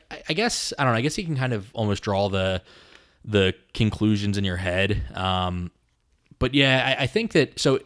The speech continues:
it, it is like a seventies movie, like, just a New York, French Connection, Scorsese type seventies, like, mean streets, just gritty New York movie. But those movies are, like,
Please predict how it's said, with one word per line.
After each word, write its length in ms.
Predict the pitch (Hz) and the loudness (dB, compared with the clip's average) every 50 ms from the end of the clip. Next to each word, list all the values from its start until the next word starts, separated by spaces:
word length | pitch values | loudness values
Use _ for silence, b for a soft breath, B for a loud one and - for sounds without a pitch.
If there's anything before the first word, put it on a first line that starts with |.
| _ _ - _ _ _ _ - | _ _ -20 _ _ _ _ -4
it, 160 | 151 151 151 156 | -4 -2 0 0
it 100 | 143 - | -2 0
is 220 | 147 151 160 156 | 0 0 2 2
like 140 | 156 143 - | 0 -2 -2
a 40 | 110 | -2
seventies 420 | - 101 95 107 117 120 123 117 | -2 -2 -2 -2 -2 -2 -2 0
movie, 460 | 131 131 135 131 139 147 151 147 B B B B B B B - | 0 0 2 2 2 0 0 -2 B B B B B B B -4
like, 160 | 113 101 - | -4 -4 -2
just 140 | - 101 113 | -4 -2 0
a 60 | 107 | 2
New 120 | 101 104 | 2 4
York, 500 | 110 110 113 110 107 104 - _ _ - _ _ _ _ _ _ _ - | 4 4 4 4 2 2 -2 _ _ -20 _ _ _ _ _ _ _ -12
French 300 | - - 110 104 - - | -4 -2 -2 -2 -2 -4
Connection, 680 | 117 101 98 98 - - 104 95 95 92 92 90 - _ _ _ - - - | -4 -4 -4 -4 -4 -4 -4 -4 -4 -6 -8 -10 -12 _ _ _ -20 -20 -16
Scorsese 560 | 98 104 - - 107 92 - 113 98 98 98 92 | -12 -12 -8 -8 -6 -6 -4 -4 -4 -4 -2 -2
type 240 | - 98 98 - | -2 -2 -4 -4
seventies, 560 | - - - 107 101 104 98 95 95 95 90 92 | -8 -4 -2 -2 -2 -2 -4 -4 -6 -6 -6 -8
like, 160 | 90 87 85 | -10 -8 -6
mean 200 | 101 98 98 95 | -4 -4 -4 -4
streets, 360 | - - 101 92 92 - - | -6 -6 -6 -6 -6 -6 -8
just 300 | - - 90 87 - - b b b b b b b b b b b - | -10 -8 -8 -10 -10 -12 b b b b b b b b b b b -2
gritty 540 | 104 101 104 107 104 104 101 98 98 - - | 0 2 2 2 2 2 0 0 -2 -4 -2
New 140 | 101 104 104 | 0 2 4
York 340 | 104 104 104 101 98 - - | 4 4 4 2 2 0 -2
movie. 460 | 92 95 98 101 113 113 117 113 B B B B B | -2 -2 -2 0 0 0 0 0 B B B B B
But 120 | - - | 0 4
those 160 | 135 160 - - | 6 6 6 6
movies 540 | 220 208 196 190 170 147 135 - - - _ - | 4 2 2 2 2 2 0 0 -4 -10 _ -6
are, 80 | - 110 | -4 0
like, 320 | 101 101 98 98 - - | 2 2 0 0 -4 -12